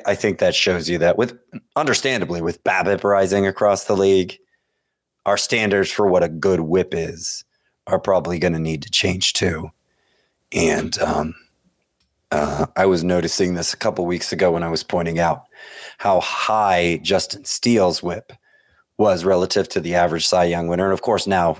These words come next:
I don't think many people think Justin Wi-, Steele's gonna win the Cy Young, but, you know, he was higher on the leaderboard than I thought when you just sort everybody by whip, because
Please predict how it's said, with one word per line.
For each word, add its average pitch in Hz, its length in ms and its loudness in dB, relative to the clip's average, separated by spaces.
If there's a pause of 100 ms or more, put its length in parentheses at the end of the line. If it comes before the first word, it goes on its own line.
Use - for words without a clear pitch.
I 92 80 -2
don't 90 140 0
think 85 160 -4
many 82 160 -4
people - 260 -4
think - 320 -4
Justin 90 300 -2
Wi-, 85 180 -4 (120)
Steele's - 340 0
gonna 87 180 -2
win 85 140 0
the 78 80 2
Cy 85 240 2
Young, 85 320 0 (920)
but, 92 320 0 (540)
you 165 80 0
know, 107 120 2
he 117 120 4
was 127 100 2
higher 120 640 2
on 98 160 0
the 82 80 -6
leaderboard 85 560 -6
than 87 120 -6
I 87 120 -6
thought 90 400 -4
when 87 100 -4
you 82 80 -6
just - 400 -4
sort 92 280 4
everybody 82 440 2
by 80 220 0
whip, 82 280 0
because - 540 -2